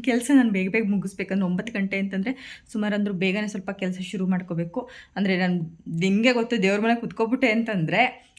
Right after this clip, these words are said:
ಅದು ಎಷ್ಟೊತ್ತಾಗುತ್ತೋ ಅಂತಾನೆ ಗೊತ್ತಾಗಲ್ಲ. ಅದಕ್ಕೆ ಬೇಗ ಬೇಗ ಪೂಜೆ ಮುಗಿಸ್ಕೊಂಡಷ್ಟು ನಮಗೆ ಒಳ್ಳೇದು. ನೋಡೋಣ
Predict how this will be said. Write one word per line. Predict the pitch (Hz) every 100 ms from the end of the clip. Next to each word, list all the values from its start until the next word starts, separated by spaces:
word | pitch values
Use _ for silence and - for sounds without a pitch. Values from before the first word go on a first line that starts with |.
| -
ಅದು | 185 185
ಎಷ್ಟೊತ್ತಾಗುತ್ತೋ | 180 180 180 - 254 254 226 196 226 233
ಅಂತಾನೆ | 226 226 226
ಗೊತ್ತಾಗಲ್ಲ. | 226 190 196 202
ಅದಕ್ಕೆ | 214 196 233
ಬೇಗ | 196 233
ಬೇಗ | 214 202
ಪೂಜೆ | 196 214 185
ಮುಗಿಸ್ಕೊಂಡಷ್ಟು | 196 185 180 - 170 165 269
ನಮಗೆ | 247 180 190 196
ಒಳ್ಳೇದು. | 175 165 160 - - - - -
ನೋಡೋಣ | 254 233